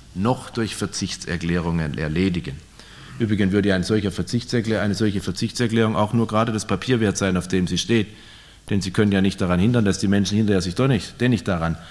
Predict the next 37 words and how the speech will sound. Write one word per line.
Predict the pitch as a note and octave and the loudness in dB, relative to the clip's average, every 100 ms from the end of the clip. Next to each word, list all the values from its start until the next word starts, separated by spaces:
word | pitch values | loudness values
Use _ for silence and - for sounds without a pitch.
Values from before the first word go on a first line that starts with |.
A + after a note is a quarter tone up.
| - - | -20 -8
halten | - F#2+ F2+ F2+ | 0 0 0 -2
würden. | F2 E2+ E2+ C#2+ - - - - - - - - - | 0 -2 -4 -8 -12 -20 -20 -20 -20 -20 -20 -20 -14
Und | - F2 E2+ | -4 -4 -4
es | E2 | -4
würden | G2 F#2 F2+ | -2 0 2
andere | G#2+ A2 G#2 | 2 2 2
kommen | A2 A2+ G2 | 2 2 2
und | E2+ | 0
sich | E2+ D#2+ | -2 -4
der | F#2 D#2+ D#2 | -2 -2 -2
nationalen | F#2 F#2+ - F2+ F2 E2+ | -2 0 0 0 2 0
Frage | - F2 F2 E2 | -2 0 0 -2
bemächtigen. | F2 E2+ G2+ - F2+ F2+ | -2 0 0 -2 -2 0
Und | F2+ | 2
deswegen | G#2 A#2+ G#2 | 2 0 0
wird | G2 F#2+ | 0 0
uns | F2+ | -2
dies | F#2 E2+ | -2 -2
alles | E2 E2 | 0 0
nicht | F2 E2 | -4 -6
geglaubt. | D#2+ D2+ C2+ C2+ - - - - - - - | -8 -10 -8 -10 -14 -20 -20 -20 -16 -8 0
Der | C3+ | 4
Wunsch | F3+ C4+ A#3+ F3+ | 6 6 4 6
nach | F3 - | 4 4
Einheit | C#3+ F#3+ G3 F#3 F#3 | 2 4 6 4 4
in | E3 A#2+ | 4 2
Freiheit | A#2+ C#3+ D#3 D#3 D#3 C3+ | 4 4 6 4 4 2
ist | - | -2
eben | C#3 C3+ A#2+ | 0 2 4
in | G2+ | 4
Wahrheit | G#2+ B2+ C3 A#2+ | 6 6 4 4
eine | G2+ F#2 | 2 2
Kraft, | F#2 A#2+ C#3 - - - - - - - - - | 4 4 4 0 -10 -14 -20 -20 -20 -20 -16 -2
über | C#3+ C3+ | 2 4
die | C#3 D3 | 6 6
auch | C3 - | 6 4
Politiker | B2 C#3 D#3 D3+ D3+ C#3+ | 4 6 4 4 4 4